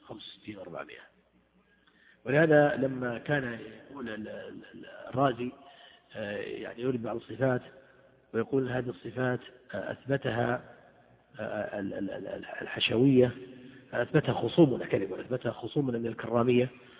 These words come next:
يعني و-، و-، و-، و-، والحشوية. فقال الشيخ رحمه الله: "قال ليس خصومك الكرامية، خصومك الرسل عليهم السلام، أنت خصم لما جاء به الرسل عليهم السلام". أما قضية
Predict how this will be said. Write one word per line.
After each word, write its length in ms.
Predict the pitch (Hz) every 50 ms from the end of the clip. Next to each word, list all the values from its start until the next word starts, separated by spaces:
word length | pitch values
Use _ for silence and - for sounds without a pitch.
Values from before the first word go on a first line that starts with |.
| - - _ _ _ _ _ _ _ _ _ _ - - -
يعني 300 | 90 87 95 98 92 90
و-، 40 | 90
و-، 320 | 92 92 101 - - - 98
و-، 180 | 101 101 98 92
و-، 240 | 92 98 95 95 98
والحشوية. 640 | 98 - - - - - 113 123 135 135 135 151 143 - - - - - - - - - - -
فقال 320 | - 120 113 - 185 208
الشيخ 240 | 190 - - 196 156
رحمه 240 | 139 127 139 151 135 - 160 160
الله: 80 | 151
"قال 560 | - - - 117 120 123 - - - - - 123
ليس 220 | 175 226 - -
خصومك 400 | 175 - 147 - 165 143 131 -
الكرامية، 420 | 117 110 - 110 113 110 104 -
خصومك 460 | - - - 120 - 196 226 214 - 165
الرسل 320 | 156 202 240 - - -
عليهم 200 | 131 127 123 113
السلام، 300 | - - - - - - - - - _ _ _ _ - - _ -
أنت 160 | 139 135 127
خصم 300 | 127 160 208 180 - 180
لما 220 | 160 151 147 147 139
جاء 220 | 131 160 156 135
به 300 | 131 135 131 143 180 - - - - - - - - - - -
الرسل 440 | 127 127 135 160 - - 135 135 143 135 - - - - - - - -
عليهم 360 | - 123 131 127 107 110 107
السلام". 460 | 95 - - 107 98 95 92 90 90 - - - - _ _ _ _ _ _ _ _ _ _ _ _ _ _ _ _ _ _ _ _ _ _ _ _ _ _ _ _ _ _ _ _ _ _ _ -
أما 160 | 160 190 185
قضية 240 | 160 - 160 165 165